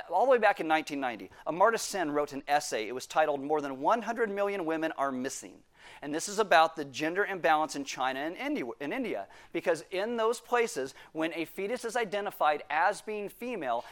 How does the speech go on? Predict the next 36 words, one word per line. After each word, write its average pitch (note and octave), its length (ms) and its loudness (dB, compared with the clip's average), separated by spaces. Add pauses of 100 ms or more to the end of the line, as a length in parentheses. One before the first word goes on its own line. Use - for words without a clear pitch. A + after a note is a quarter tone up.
it D#3+ 120 -4
is C#3+ 180 -4
much E3+ 280 -2
more G#3+ 180 0
likely E3 400 0
to - 80 -16
be D3 140 -6
aborted. C3+ 580 -4 (240)
And D3+ 120 -2
if E3+ 120 -4
it F3+ 160 -8
is G#3+ 260 0
born, B2 380 -6 (180)
it E3 140 -4
is D#3 120 -6
much F3+ 200 -4
more G#3 120 0
likely F3 360 0
to F3+ 100 -12
be E3+ 240 -10
unwanted D#3 720 -4 (240)
and C3+ 240 -6 (160)
abandoned. D3 840 -2 (360)
And D3 80 -8
so F3+ 120 -2
you E3+ 80 -2
think, F3 200 -8
"Well, F3 220 2 (200)
we G3 120 0
have A#3 220 -2
to F3+ 100 -10
get C#3 220 -6
better E3+ 280 4
over C3+ 180 -2
time, G3 380 0
right?" C#3 280 2